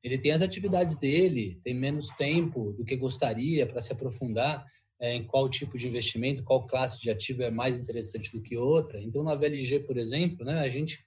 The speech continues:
recorrentemente, é, faz algumas apresentações, faz algumas palestras, faz algumas explicações, ou via vídeo ou presencial, com os clientes, faz isso de maneira individual ou faz isso pra pequenos grupos,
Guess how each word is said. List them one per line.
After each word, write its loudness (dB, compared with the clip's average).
recorrentemente, 0
é, 0
faz 4
algumas 0
apresentações, -2
faz -2
algumas -2
palestras, 0
faz -2
algumas -2
explicações, -4
ou 4
via 4
vídeo -2
ou 4
presencial, -2
com 4
os -4
clientes, 0
faz 0
isso -4
de -4
maneira 0
individual 2
ou 2
faz -2
isso -8
pra -2
pequenos -4
grupos, -8